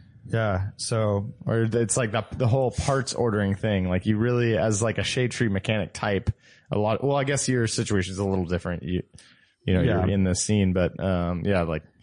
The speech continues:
Speaker 2: you order 'em and they take a while. Maybe you <laughs> order the wrong stuff or whatever. It's
Speaker 1: Totally.
Speaker 2: like, it extends
Speaker 1: Or
Speaker 2: out
Speaker 1: you need,
Speaker 2: months.
Speaker 1: like, a tool to do it right.
Speaker 2: Right,
Speaker 1: And,
Speaker 2: yeah.
Speaker 1: yeah.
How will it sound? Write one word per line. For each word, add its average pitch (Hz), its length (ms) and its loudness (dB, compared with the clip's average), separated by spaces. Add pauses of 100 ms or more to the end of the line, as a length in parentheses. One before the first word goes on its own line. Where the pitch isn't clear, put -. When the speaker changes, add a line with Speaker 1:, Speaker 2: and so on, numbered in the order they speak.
(360)
Speaker 2:
you 131 120 2
order 135 340 2
'em 117 120 0
and 113 100 0
they 117 60 2
take 143 200 -2
a 127 60 0
while. 110 380 2
Maybe 98 260 2
you 117 100 4
<laughs> - 20 4
order 127 120 4
the 139 80 2
wrong 151 260 2
stuff 160 480 0
or 135 120 2
whatever. 120 440 2
It's 120 100 2
Speaker 1:
Totally. 113 220 2
Speaker 2:
like, 104 100 0
it - 120 -10
extends 110 380 0
Speaker 1:
Or 107 40 2
Speaker 2:
out 110 80 4
Speaker 1:
you 117 60 4
need, 110 80 6
Speaker 2:
months. 107 240 2
Speaker 1:
like, 110 80 0
a - 40 -12
tool 135 400 2
to 110 100 0
do 120 140 0
it - 40 0
right. 127 300 2
Speaker 2:
Right, 110 240 4
Speaker 1:
And, 101 280 0
Speaker 2:
yeah. 107 200 2
Speaker 1:
yeah. 101 360 2